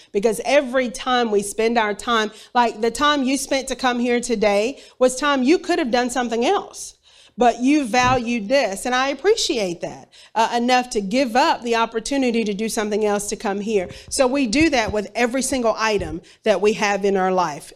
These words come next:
And you just, you know, look at it and say, "Was it, was this worth it? Is this, is this gonna be worth the time and energy that I have to give to this?"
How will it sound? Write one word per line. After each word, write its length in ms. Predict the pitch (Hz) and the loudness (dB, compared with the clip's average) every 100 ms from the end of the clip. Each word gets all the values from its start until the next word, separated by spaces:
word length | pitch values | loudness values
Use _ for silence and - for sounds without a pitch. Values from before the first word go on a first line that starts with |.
| - | -4
And 240 | 202 214 | 0 0
you 60 | 214 | 0
just, 280 | 220 233 254 | -2 -2 0
you 80 | |
know, 80 | 214 | 2
look 260 | 208 302 320 | 4 4 2
at 160 | 262 | 0
it 140 | 226 208 | 0 -2
and 140 | 202 | -4
say, 440 | 202 285 247 214 143 | 0 0 2 -2 -2
"Was 280 | 220 220 | -2 0
it, 180 | 247 254 | 0 0
was 160 | 226 202 | -2 -2
this 220 | 277 - | -2 -2
worth 300 | 220 226 226 | 0 0 0
it? 120 | 277 | -2
Is 140 | 170 202 | 0 -2
this, 260 | 226 - - _ _ | -4 -8 -14 _ _
is 100 | 214 | -4
this 140 | 233 240 | -2 0
gonna 200 | 262 247 | 0 2
be 120 | 254 | 0
worth 640 | 208 214 226 262 - - | 0 2 0 -2 -8 -10
the 80 | - | -6
time 320 | 202 226 220 220 | -2 0 2 0
and 100 | - | 0
energy 340 | 233 254 220 | 0 0 0
that 140 | 208 208 | 0 2
I 80 | 208 | 2
have 240 | 226 226 | 0 -4
to 80 | 214 | -4
give 240 | 196 208 | 0 0
to 100 | 208 254 | 0 0
this?" 280 | 277 359 | 0 -2